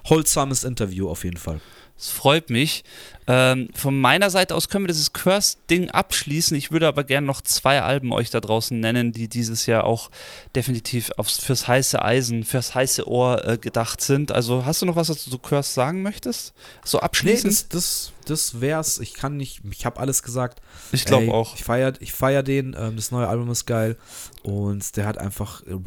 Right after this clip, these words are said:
Speaker 1: Deutschrap geprägt wie, ja, selten einer für
Speaker 2: Ja,
Speaker 1: mich.
Speaker 2: sehe ich genauso, absolut. Ähm, und jetzt der z-,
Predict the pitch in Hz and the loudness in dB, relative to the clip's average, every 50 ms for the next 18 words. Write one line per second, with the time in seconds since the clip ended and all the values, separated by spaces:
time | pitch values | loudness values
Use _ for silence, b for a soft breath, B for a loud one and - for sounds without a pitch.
0 | - - - 104 104 - - - 104 - - - 95 - - 107 107 104 - - | -12 -4 -2 0 0 0 0 -2 -4 -4 -4 -10 -12 -4 -2 -2 -2 -2 -4 -8
1 | 98 98 101 104 107 104 B B B B B B B B - 131 123 123 107 - | -6 -4 -2 -2 -2 -4 B B B B B B B B 0 2 2 2 2 -2
2 | b b b b b - - - - - - 127 139 160 - - 104 87 80 - | b b b b b -20 -20 -10 -4 2 4 4 4 4 2 -2 -10 -12 -12 -12
3 | _ - - - 87 92 87 85 78 78 - _ _ _ - - - 101 - 135 | _ -20 -10 -6 -6 -4 -4 -4 -6 -8 -12 _ _ _ -16 -6 0 4 4 4
4 | - - - - - _ - - - - 127 127 117 - - 117 113 113 113 117 | 4 4 0 -8 -18 _ -14 -8 0 2 2 2 2 -2 -4 -2 0 2 2 2
5 | 117 107 107 101 110 113 - - - 117 113 120 127 123 - B B B B B | 2 0 0 0 0 0 0 -2 -4 -2 0 0 0 0 -2 B B B B B
6 | B B B B - 117 123 123 123 123 123 - 123 127 127 139 135 - - - | B B B B 2 4 4 4 2 2 0 0 -2 0 2 2 2 2 2 2
7 | 143 135 - - - - 131 | 2 0 0 -2 -4 -4 -4